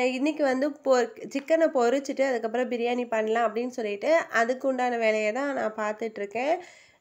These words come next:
சிக்கன் பொரிக்கிறதுக்கு ஒன்றரை ஸ்பூனை வந்து இஞ்சி பூண்டு பேஸ்ட்டு, க-, கொஞ்சமா ஒரு, ஒரு ஸ்பூன் அளவுக்கு கார்ன்ஃப்ளவர், ஒரு ஸ்பூன் அளவுக்கு கடலை மாவு, அடுத்து வந்து ஒரு பாக்கெட் அளவுக்கு சிக்கன் சிக்ஸ்டி ஃபைவ் மசாலா,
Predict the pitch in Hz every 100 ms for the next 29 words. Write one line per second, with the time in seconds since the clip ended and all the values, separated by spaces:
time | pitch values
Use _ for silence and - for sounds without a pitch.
0 | - 302 311 339 320 269 262 262 247 233
1 | 294 330 285 220 240 233 240 240 285 285
2 | 269 240 240 233 247 240 254 254 247 240
3 | 226 240 233 285 285 - - - 233 240
4 | 262 254 233 226 220 220 214 226 247 -
5 | 285 285 254 233 226 233 233 214 226 233
6 | 233 254 311 247 233 - 254 247 226 220
7 | 220 220 220 214 220 233 233 220 214 269
8 | 349 277 233 226 240 254 226 247 254 254
9 | 269 262 220 220 247 247 233 240 233 220
10 | - 233 233 226 214 202 - 214 226